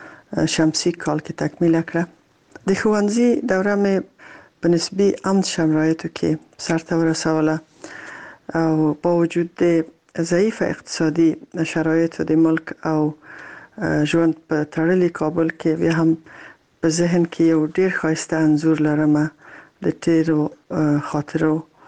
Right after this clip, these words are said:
د یو صمیمي او مینې ډکې ټولنې، اه، چیرته چې، اه، خلک په یو بل باندې ډیر مهربانه وو،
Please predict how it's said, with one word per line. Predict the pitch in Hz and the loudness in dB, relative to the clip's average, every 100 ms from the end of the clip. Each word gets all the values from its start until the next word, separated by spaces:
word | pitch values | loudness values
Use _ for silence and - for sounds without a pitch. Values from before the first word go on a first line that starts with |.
| - - - - - - _ - | -20 -20 -20 -20 -20 -20 _ -8
د | 170 | 2
یو | 170 160 156 | 4 4 2
صمیمي | - 170 165 165 175 180 175 208 | -2 0 4 4 4 2 0 -2
او | 165 | 2
مینې | 160 165 170 151 | 4 4 4 2
ډکې | 165 - 160 160 - | -2 -4 -10 -10 -10
ټولنې، | - 160 160 156 | -4 2 4 2
اه، | 151 _ _ - - - - - _ - 156 147 147 147 | 0 _ _ -20 -20 -20 -20 -20 _ -4 0 2 2 0
چیرته | 147 175 - 165 | 0 -4 0 -4
چې، | - 160 | 0 0
اه، | 160 - - 165 156 147 147 | 0 -4 -6 0 2 2 0
خلک | - 165 160 - - | 0 0 0 -4 -6
په | 165 | 0
یو | 160 160 | 2 2
بل | 170 170 | 0 0
باندې | 165 160 156 165 | 2 2 2 0
ډیر | 175 | 2
مهربانه | 170 160 156 160 160 156 156 | 4 2 0 0 2 4 4
وو، | 151 | 2